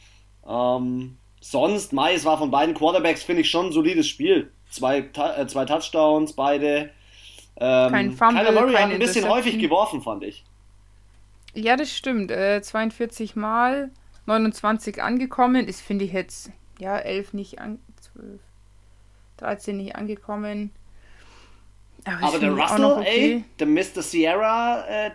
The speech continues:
Speaker 1: Django, der hat, ähm, normal nur fünf
Speaker 2: Django.
Speaker 1: Bälle nicht angebracht. Also das finde ich stark.
Speaker 2: Ja, und Kyler Murray ist auch, äh, nur fünfzehn Yards gelaufen.
Speaker 1: Für, für seine Verhältnisse super wenig und ohne Touchdown. <laughs>
Speaker 2: Ja, äh, das auch.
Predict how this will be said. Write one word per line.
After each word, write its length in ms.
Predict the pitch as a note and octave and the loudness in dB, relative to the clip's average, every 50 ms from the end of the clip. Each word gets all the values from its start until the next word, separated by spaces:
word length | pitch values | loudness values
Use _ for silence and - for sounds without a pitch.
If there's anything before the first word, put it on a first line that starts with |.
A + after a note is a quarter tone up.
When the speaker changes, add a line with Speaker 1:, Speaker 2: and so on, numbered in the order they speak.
| - _ _ - | -12 _ _ -2
Speaker 1:
Django, 420 | - G3+ G#3 A#3+ A#3+ B3+ B3 B3 | -2 0 0 0 -2 -2 -2 0
der 160 | G#3+ G#3 F#3+ | 0 0 0
hat, 320 | F#3 G3+ G3+ - - - F3 - | 2 0 -2 -4 -10 -18 -16 -10
ähm, 480 | E3+ F#3 F#3 F#3 F#3 F#3 F#3 F#3+ F#3+ F#3 | -6 -4 -2 0 0 -2 -2 -4 -8 -6
normal 120 | F#3 F#3 - | -4 -2 0
nur 140 | F3+ F3+ F3+ | 0 0 0
fünf 120 | F3+ E3 | -2 -2
Speaker 2:
Django. 240 | - A3+ A#3 - - | -2 -2 -2 -4 -2
Speaker 1:
Bälle 220 | - B3+ E4 D#4+ | 0 2 2 2
nicht 180 | G3+ D#3 - - | 2 0 -2 -2
angebracht. 540 | C#3 C#3+ C#3+ C#3 A#2 A2 A2 A2 - - - - - - - - | -4 -2 -2 -4 -4 -6 -8 -10 -10 -12 -20 -20 -20 -20 -20 -10
Also 160 | - B2+ A#2+ | -10 -8 -8
das 120 | A2+ C#3 C3+ | -8 -12 -14
finde 240 | - - A#3 G#3+ F3+ | -10 -8 -8 -6 -6
ich 80 | - | -6
stark. 320 | - F#3+ G3 F#3+ - - - - _ _ _ _ _ _ _ - | -2 0 0 0 0 -4 -12 -20 _ _ _ _ _ _ _ -4
Speaker 2:
Ja, 100 | - - | -4 -2
und 140 | A3+ A#3+ A#3+ | -2 -2 -2
Kyler 280 | - B3 A#3+ A#3+ A#3+ | 2 2 4 4 4
Murray 300 | A#3 A#3 A#3+ B3 B3 A3+ | 0 2 0 0 0 -2
ist 100 | A3 A3 | -6 -6
auch, 160 | - A3+ G#3 | -8 -8 -8
äh, 280 | G#3+ - - G#3+ A3 - | -8 -8 -8 -8 -8 -6
nur 200 | - G#3+ A3 A#3 | -4 -4 -4 -4
fünfzehn 460 | A3 - - C4 B3 B3+ - - A3+ A3 | -4 -2 0 0 0 0 -2 -8 -6 -4
Yards 340 | A3 A3+ A3+ A3 A3+ - | -2 -2 -2 -2 -4 -10
gelaufen. 600 | - F3 F#3+ F3+ F3 G3 - F#3+ F3+ F#3+ F#3+ F#3 - _ _ _ _ _ _ _ _ _ _ _ _ _ _ _ - - _ | -14 -12 -10 -8 -8 -8 -8 -10 -12 -14 -14 -16 -18 _ _ _ _ _ _ _ _ _ _ _ _ _ _ _ -20 -20 _
Speaker 1:
Für, 280 | - - D#3 - - | -4 -4 -4 -4 -4
für 160 | - - F3+ D#3+ | -6 -4 -4 -2
seine 340 | C3+ D#3 E3+ G#3 A#3+ B3+ | 0 2 2 2 2 0
Verhältnisse 540 | A#3+ - G3 F#3 G#3 A3 G#3 A3 G3 E3+ F#3 | 0 0 0 0 0 0 -2 -6 -8 -8 -10
super 320 | D3 F3 A#3 G#3+ G#3+ E3+ D3+ | -8 -8 -2 0 0 0 2
wenig 280 | F#3 G3+ A3+ A#3+ G3+ | 0 0 -2 -4 -6
und 160 | E3 G3+ G#3 | -6 -8 -8
ohne 260 | - - D3+ D3 D#3+ E3 | -2 -2 0 0 0 0
Touchdown. 640 | A3+ A#3+ B3 - - - A2 G#2 G2+ F#2 G2 C3 B2+ | -2 -6 -6 -8 -8 -6 -4 -4 -4 -4 -8 -10 -10
<laughs> 60 | - - - - - - - - - E3+ - _ - - - - - A#3+ A3+ - - | -10 -12 -10 -6 -6 -6 -6 -8 -16 -18 -18 _ -20 -20 -20 -18 -18 -18 -16 -10 -4
Speaker 2:
Ja, 580 | A3 G#3+ A#3 B3+ D4 D4+ B3 G3+ F#3+ F#3 - | 0 4 8 10 10 12 12 12 12 10 8
äh, 340 | - G3+ G3+ G#3 G#3 G#3 G#3 | 8 6 6 6 6 4 0
das 300 | G3+ G#3+ G#3+ G#3+ - - | 0 -2 -2 -2 -2 0
auch. 380 | - G3 A3 A#3+ C#4 D#4 - | 2 4 4 6 4 2 0